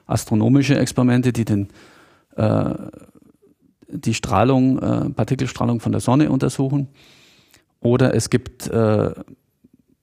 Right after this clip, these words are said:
Ex-, Experimente mit, mit, äh, Langzeitmissionen zum Mars. Wie ist die Einf-, der Einfluss der Strahlung auf, auf die Astronauten? Äh,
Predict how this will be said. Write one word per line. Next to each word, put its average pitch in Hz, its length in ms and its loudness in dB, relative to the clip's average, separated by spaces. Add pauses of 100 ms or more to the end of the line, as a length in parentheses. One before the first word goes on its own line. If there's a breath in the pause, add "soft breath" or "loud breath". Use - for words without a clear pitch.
(560)
Ex-, 120 260 -6
Experimente 113 600 0
mit, - 360 0
mit, 110 300 -4
äh, 104 320 0 (260)
Langzeitmissionen 120 1080 2
zum 101 180 0
Mars. 110 420 2
Wie 120 100 2
ist - 200 -4
die - 140 -2
Einf-, 113 320 -2
der 123 160 0
Einfluss 120 340 0
der 113 140 0
Strahlung 110 500 0
auf, - 440 -6
auf - 140 -6
die - 140 -2
Astronauten? 120 840 0
Äh, 113 380 2